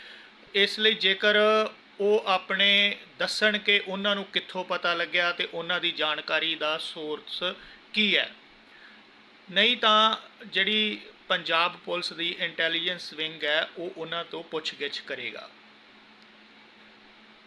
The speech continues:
ਪਿਛਲੇ ਦਿਨੀ, ਅ, ਪਿਛਲੇ ਦਿਨੀ ਹੀ ਇੰਟੈਲੀਜੈਂਸ ਵਿੰਗ ਉਹਨਾਂ ਦੇ ਪੁੱਛਗਿੱਛ ਕਰਨ ਗਿਆ, ਉਹ ਸਾਰਾ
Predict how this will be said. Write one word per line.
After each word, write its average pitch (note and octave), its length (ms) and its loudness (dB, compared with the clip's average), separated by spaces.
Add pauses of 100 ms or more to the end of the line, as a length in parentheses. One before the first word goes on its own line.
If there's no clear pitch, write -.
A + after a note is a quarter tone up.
(140)
ਪਿਛਲੇ G3 320 2
ਦਿਨੀ, G3+ 400 0
ਅ, G3+ 180 -8 (140)
ਪਿਛਲੇ F#3+ 280 -2
ਦਿਨੀ F#3 280 -2
ਹੀ F#3+ 220 -6
ਇੰਟੈਲੀਜੈਂਸ E3+ 600 -2
ਵਿੰਗ E3 260 -6 (300)
ਉਹਨਾਂ E3+ 280 -6
ਦੇ E3 200 0 (840)
ਪੁੱਛਗਿੱਛ D#3+ 480 -6
ਕਰਨ D#3 320 -4
ਗਿਆ, D3+ 380 0 (500)
ਉਹ F#3+ 100 -4
ਸਾਰਾ F3+ 300 2